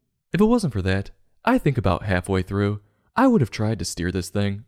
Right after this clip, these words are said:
right into an asteroid belt. The hole with the rings around the sun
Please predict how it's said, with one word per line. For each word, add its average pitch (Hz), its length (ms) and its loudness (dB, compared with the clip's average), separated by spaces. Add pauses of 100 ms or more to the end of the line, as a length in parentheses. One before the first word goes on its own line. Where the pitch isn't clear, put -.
right 85 220 -2
into 90 240 0
an 90 80 0
asteroid 90 460 -2
belt. 87 360 -2 (720)
The 160 100 0
hole 208 240 2
with 143 120 0
the 87 120 -4
rings 92 240 -4
around 98 200 -2
the 98 80 -4
sun 110 360 -4